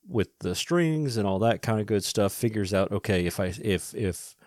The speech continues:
Peter saves the cheerleader, we can save the world because, I E, Siler doesn't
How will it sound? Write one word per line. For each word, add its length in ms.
Peter 400
saves 420
the 60
cheerleader, 600
we 160
can 160
save 360
the 80
world 420
because, 480
I 140
E, 460
Siler 500
doesn't 340